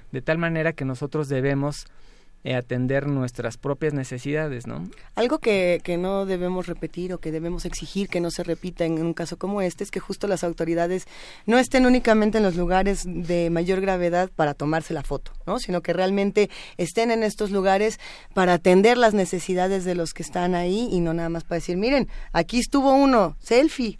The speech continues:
Speaker 2: ¿no? Que fue lo que, la gran crítica de hace unos meses. Eh, ¿cómo capacitamos también a estas autoridades? ¿Cómo les enseñamos, María, que hay otras maneras de resolverlo? No, la crítica, por supuesto, y señalar que eso estuvo mal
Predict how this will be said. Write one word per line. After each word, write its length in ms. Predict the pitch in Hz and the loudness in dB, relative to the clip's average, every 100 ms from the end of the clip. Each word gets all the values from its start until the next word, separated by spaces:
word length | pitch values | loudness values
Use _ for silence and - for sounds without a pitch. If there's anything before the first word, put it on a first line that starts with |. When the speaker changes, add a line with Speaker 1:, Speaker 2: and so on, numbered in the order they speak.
| - | -6
Speaker 2:
¿no? 120 | 208 | -4
Que 120 | 180 | -2
fue 160 | - 233 | 4 6
lo 100 | 247 | 6
que, 220 | 196 185 | 2 0
la 400 | 214 190 202 170 | 0 2 4 4
gran 380 | 180 233 330 339 | 4 4 4 2
crítica 600 | - 254 311 226 - 175 | 0 -4 -4 -4 0 2
de 100 | 175 | 2
hace 220 | 175 - | 0 0
unos 240 | 185 170 175 | -2 -2 0
meses. 400 | 196 190 170 - - - - | -2 0 -4 -6 -10 -12 -8
Eh, 360 | 185 190 190 196 - - - - - | -2 2 2 0 -4 -8 -6 -2 6
¿cómo 220 | 320 349 | 8 8
capacitamos 720 | 269 - 226 240 277 349 330 | 6 4 4 2 0 0 0
también 320 | - 233 240 240 | 2 0 2 0
a 60 | |
estas 260 | 233 226 214 | -2 -4 -4
autoridades? 680 | 202 202 196 185 180 180 | -4 -2 -2 0 0 -2
¿Cómo 220 | - 262 302 | -2 2 2
les 160 | 262 | 2
enseñamos, 560 | 214 202 208 226 254 214 | -2 -4 -4 -2 -2 0
María, 340 | 220 233 240 - - - | 2 4 2 0 -8 -4
que 80 | 240 | 2
hay 80 | 277 | 4
otras 200 | 294 262 | 4 2
maneras 360 | 226 233 226 | 2 4 2
de 100 | 208 | 2
resolverlo? 540 | 190 185 196 208 240 208 | -2 -2 -4 -2 0 2
No, 240 | 240 - | 2 2
la 180 | - 208 | 6 6
crítica, 440 | - 294 339 359 247 | 6 4 6 4 2
por 180 | 220 | 0
supuesto, 440 | 196 190 233 254 247 | -2 0 0 0 -2
y 40 | |
señalar 440 | - 185 180 220 - | -4 -4 -2 -2 -2
que 80 | |
eso 120 | 240 226 | -4 -4
estuvo 280 | - 214 | -6 -4
mal 180 | 208 254 | 0 0